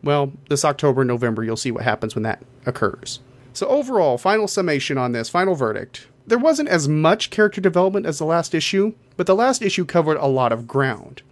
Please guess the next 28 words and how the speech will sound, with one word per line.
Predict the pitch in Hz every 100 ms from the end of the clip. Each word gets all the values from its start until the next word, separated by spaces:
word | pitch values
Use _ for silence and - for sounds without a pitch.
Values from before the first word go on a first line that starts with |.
| -
This | 220 233
just | 226 -
sort | 202 170
of | -
continuously | 160 - 185 180 175 156 - 147
watered | 123 131 139 139
the | 123
seeds | - - 151 127 -
there. | 113 98 98 _ _
We | 156
saw | 175 160
some | 160
great | 143 165 208
moments | 165 160 160
with | 156 147
Elektra | 143 147 143 196 262 - _ _ _ _ -
at |
the | 135
very | 131 127
beginning | 131 139 143
of |
the | 147 160
issue, | 147 - 175
with | 151 147
a |
more | 147 143
vulnerable | 131 135 143 160 156
side, | 151 175 156 156 165